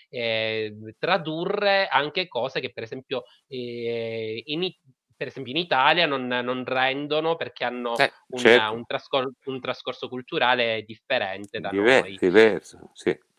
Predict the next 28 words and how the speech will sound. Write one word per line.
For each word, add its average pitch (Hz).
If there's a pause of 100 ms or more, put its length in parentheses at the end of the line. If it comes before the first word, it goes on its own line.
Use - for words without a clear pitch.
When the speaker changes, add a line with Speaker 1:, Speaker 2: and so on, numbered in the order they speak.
(120)
Speaker 2:
Ma -
poi 170
considera 123
anche 110
Speaker 1:
Però 170
Speaker 2:
che -
Speaker 1:
sei 277
stato 127
Speaker 2:
non -
Speaker 1:
anche 175 (460)
Speaker 2:
Sì, 117
dimmi, 92
dimmi. 156
Speaker 1:
Sì. 92 (800)
Speaker 2:
No, 208
no, 208
parli, -
Speaker 1:
<laughs> 190
No, 175
Speaker 2:
dimmi, 165
dimmi. -
Speaker 1:
volevo 143
Speaker 2:
No, 160
no. 156
Speaker 1:
commentare. 135 (340)
Speaker 2:
Sì. 127
Speaker 1:
Ehm, 110
allora, 120